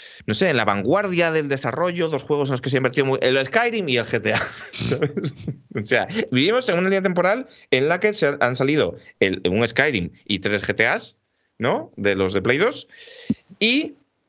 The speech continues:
del Skyrim todavía no podemos hablar, pero el G T A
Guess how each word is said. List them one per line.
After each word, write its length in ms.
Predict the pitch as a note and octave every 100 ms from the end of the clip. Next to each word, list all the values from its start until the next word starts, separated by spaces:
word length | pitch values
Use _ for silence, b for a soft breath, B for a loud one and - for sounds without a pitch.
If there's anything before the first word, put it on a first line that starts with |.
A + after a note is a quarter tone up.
| _ _
del 200 | C3 B2 A2+
Skyrim 280 | E3+ F3+
todavía 180 | D3+ C#3
no 60 | C#3+
podemos 200 | D3 C#3
hablar, 300 | C#3 F3+ C#4+ _ _ _ _ _
pero 520 | D3 E3 G#3+ A#3+ - _ _ -
el 160 | A#2+ B2
G 140 | D#3+
T 120 | F#3 E3+
A 260 | G#3 A3+